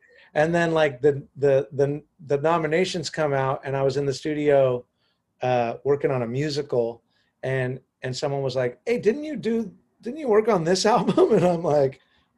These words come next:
"Oh, yeah, I did. Okay, great." Like, I, nominated for something I didn't even think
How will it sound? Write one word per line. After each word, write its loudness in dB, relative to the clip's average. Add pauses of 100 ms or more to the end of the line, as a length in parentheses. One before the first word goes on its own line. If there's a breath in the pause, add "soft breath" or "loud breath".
(100)
"Oh, 4
yeah, 4
I 6
did. 6
Okay, 2
great." 4
Like, 2
I, 2 (320)
nominated 4
for -4
something 2
I 4
didn't 4
even -2
think -4